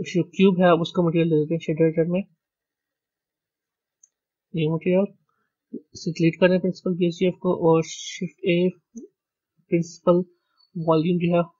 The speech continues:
वो select कर दें उसके volume के साथ, और जो उसकी strength है, density है, ज़ीरो पॉइंट वन कर दें। फिर रिव्यू बटन करें और जो हमारी light है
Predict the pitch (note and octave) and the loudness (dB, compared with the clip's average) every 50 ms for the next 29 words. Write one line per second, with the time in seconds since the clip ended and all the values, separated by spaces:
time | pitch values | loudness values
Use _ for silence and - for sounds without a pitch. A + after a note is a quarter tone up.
0 | _ _ _ _ D#3+ D3+ D#3+ D#3+ D#3+ - - F3+ E3+ E3 E3+ - F3 E3+ E3+ E3+ | _ _ _ _ -2 0 0 0 0 -2 -2 -2 -2 0 2 0 2 2 2 0
1 | - E3+ - - E3+ D3+ D3 D3+ C#3+ D3+ D3 D3+ D3+ C#3+ - D3+ C3+ C3+ - _ | 0 -4 -4 -2 0 2 4 2 2 2 0 0 -2 -2 2 0 0 0 0 _
2 | _ _ _ _ _ _ _ _ _ F#3 D#3 - D#3+ D#3+ - - F#3 E3+ - - | _ _ _ _ _ _ _ _ _ -10 -2 -2 -2 -2 0 -4 -4 -6 -6 -8
3 | - _ - F3 F3+ F#3+ G3+ F#3 - - - F#3 F3+ F3+ F3 E3 E3 E3+ E3+ - | -10 _ 2 4 4 4 4 0 -4 -8 -4 -2 0 0 0 2 0 0 0 2
4 | - G#3 F#3+ F#3 F3+ F3+ - _ _ _ - E3+ E3+ E3+ E3 E3 E3+ F3 E3 E3 | 2 6 6 8 6 6 2 _ _ _ -8 0 2 4 4 4 2 0 0 -2
5 | - D#3+ D#3+ D#3+ E3 - F#3+ F#3 F3+ G3 G#3+ G#3+ G#3 _ _ _ _ _ _ _ | -2 -2 -2 -2 0 2 2 2 2 2 0 -2 -2 _ _ _ _ _ _ _
6 | _ _ _ _ _ _ _ _ _ _ _ _ _ _ _ _ _ _ _ _ | _ _ _ _ _ _ _ _ _ _ _ _ _ _ _ _ _ _ _ _
7 | _ _ _ - F3 E3 E3 F3 F3+ F#3 F#3 F3+ - F#3+ F#3+ F#3+ G3 F#3+ - _ | _ _ _ -6 -4 -2 0 0 0 0 -2 -4 0 0 2 2 2 0 -4 _
8 | _ _ _ _ F#3 E3+ F3 F3 F3+ F3 E3 E3 E3 D#3+ E3 E3 F3 F#3 - - | _ _ _ _ -4 0 2 4 4 4 4 4 2 4 4 4 4 2 0 -2
9 | - F#3 F3+ | 0 2 2